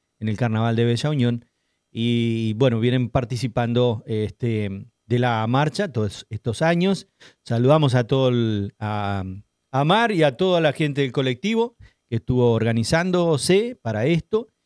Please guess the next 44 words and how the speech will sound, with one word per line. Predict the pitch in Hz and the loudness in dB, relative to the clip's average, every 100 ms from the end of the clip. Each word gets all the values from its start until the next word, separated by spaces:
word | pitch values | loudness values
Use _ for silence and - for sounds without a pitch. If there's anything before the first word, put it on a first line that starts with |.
| _ _ _ | _ _ _
Y, | 127 131 | -2 0
este, | 127 - 131 127 | 0 0 0 0
y | 143 147 | 2 4
hoy, | 170 | 4
catorce | 180 185 202 202 180 202 196 | 4 2 2 2 2 2 4
de | 196 | 2
septiembre, | 180 208 196 190 202 | 2 0 0 -2 -4
entonces, | 175 170 170 202 - _ _ | -2 -4 -2 -8 -8 _ _
se | - 233 | -4 0
vive | 139 120 | 2 2
la | 117 | 2
Marcha | 113 113 110 127 | 0 0 0 -2
de | 117 | 0
la | 117 | 2
Diversidad | 117 117 107 120 123 | 2 0 0 0 0
acá | 123 | 0
en | 135 | -2
Bella | 139 185 | -2 0
Unión, | 156 170 - _ - | -2 -2 -6 _ -4
en | 147 | 0
el | 151 139 | 0 0
mes | 202 208 131 - | 2 0 0 -6
de | - 110 | -6 -2
la | 120 | 0
diversidad | 120 123 117 123 123 131 | 2 0 0 0 0 2
en | 127 | 0
septiembre | 139 135 143 147 156 | -2 -4 -2 -2 -4
que | 127 127 | -2 0
hay | 147 160 _ _ _ _ _ - | 0 -2 _ _ _ _ _ -4
por | 220 | -2
todos | - 156 113 | 0 0 2
lados | 117 113 104 | 2 0 0
marchas, | 113 123 - 107 | 0 -2 -2 -2
¿no? | 120 143 - _ _ | -2 -4 -6 _ _
Las, | - 113 113 107 - | -6 -2 -2 -4 -4
este, | 113 - 120 110 | -4 -4 -6 -4
más | 113 147 | -2 -2
conocidas | - 151 135 - 160 143 139 | 2 2 2 0 0 2 0
o | 135 127 127 | 2 2 2
reconocidas, | 123 120 127 127 123 165 131 | 0 -2 -2 -2 -2 -2 0
obviamente, | 117 113 123 117 | -2 0 -2 -4
son | - 120 | -4 -2
la | 113 | 0
de | 110 113 | -2 -6